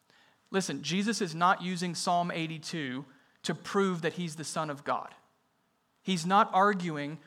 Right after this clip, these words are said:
from Psalm eighty-two for his deity. His works are clear enough that he is the Son of God.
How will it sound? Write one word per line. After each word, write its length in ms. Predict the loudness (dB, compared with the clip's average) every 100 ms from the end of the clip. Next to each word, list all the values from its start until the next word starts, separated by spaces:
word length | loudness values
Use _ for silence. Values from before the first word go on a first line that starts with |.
| -6
from 240 | -2 -2
Psalm 340 | 0 2 2
eighty-two 600 | 0 -4 -4 -6 -6 -6 -10
for 300 | -4 -2 0
his 260 | -2 -6
deity. 640 | -6 -4 -4 -4 -8 -12 -16 _ _ 0
His 220 | 0 0
works 400 | 4 4 4 0
are 80 | -2
clear 360 | -2 -2 0
enough 500 | 2 2 2 0 -14 -18 _
that 100 | -2
he 180 | 0 0
is 140 | -2 -4
the 80 |
Son 240 | -6 -4 -4
of 140 | -4
God. 280 | -2 -2 -4